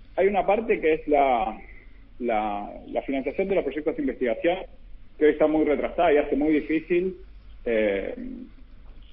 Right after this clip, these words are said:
generar cualquier tipo de proyecto competitivo, eh, al, al, digo cualquiera en el sentido de que, que uno puede libremente pensar cualquier proyecto. Uno tiene que acotarse y pensar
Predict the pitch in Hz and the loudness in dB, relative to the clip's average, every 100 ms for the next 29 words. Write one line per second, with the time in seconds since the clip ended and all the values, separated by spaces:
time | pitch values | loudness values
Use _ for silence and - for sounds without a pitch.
0 | - - - 123 - 156 160 - - 147 | -18 -12 -2 -2 0 0 0 -4 0 2
1 | 143 196 185 185 165 151 147 165 180 151 | 4 4 4 4 4 4 0 0 2 2
2 | 135 123 127 117 143 160 165 - - - | 0 0 -4 0 6 6 6 2 -10 -16
3 | - - - - 131 117 110 107 104 - | -18 -18 -20 -6 0 2 4 4 2 -2
4 | - - - - - - - - - - | -12 -16 -14 -14 -14 -16 -18 -18 -16 -16
5 | - - 147 147 139 120 - 135 147 160 | -16 -12 -6 0 0 -2 -8 0 4 4
6 | 143 139 175 156 135 139 143 135 123 - | 4 4 2 2 2 4 4 4 0 -4
7 | - - - - 147 160 165 151 165 170 | -14 -16 -6 0 2 6 6 8 8 6
8 | 165 165 147 143 160 143 143 143 135 131 | 6 4 4 4 2 4 4 4 2 0
9 | - 120 123 160 165 160 156 135 131 143 | -2 -2 -2 2 2 2 4 4 4 2
10 | 127 180 - 196 160 139 123 156 | 4 2 4 2 2 0 2 0